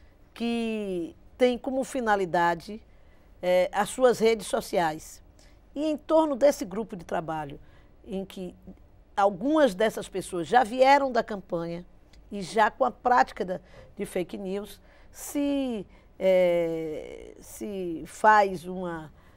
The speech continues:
interpretação de que estas pessoas estão vinculadas, inclusive, às campanhas contra ministros e com o objetivo de derrubar estes ministros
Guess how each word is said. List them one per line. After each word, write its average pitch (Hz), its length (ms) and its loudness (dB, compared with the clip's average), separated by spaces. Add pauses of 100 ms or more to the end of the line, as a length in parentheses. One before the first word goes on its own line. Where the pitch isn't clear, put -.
(200)
interpretação 190 960 -4
de 226 200 -10
que 269 280 -8 (640)
estas 262 480 2
pessoas 220 680 -4
estão 226 420 -6
vinculadas, 185 840 -2
inclusive, 185 540 -8
às 214 140 -4
campanhas 233 840 -2 (400)
contra 277 400 4
ministros 208 840 -8 (300)
e 254 100 -4
com - 180 0
o 285 80 8
objetivo 214 800 -2 (240)
de 196 100 -6
derrubar 208 640 6 (280)
estes 214 420 0
ministros 185 800 -10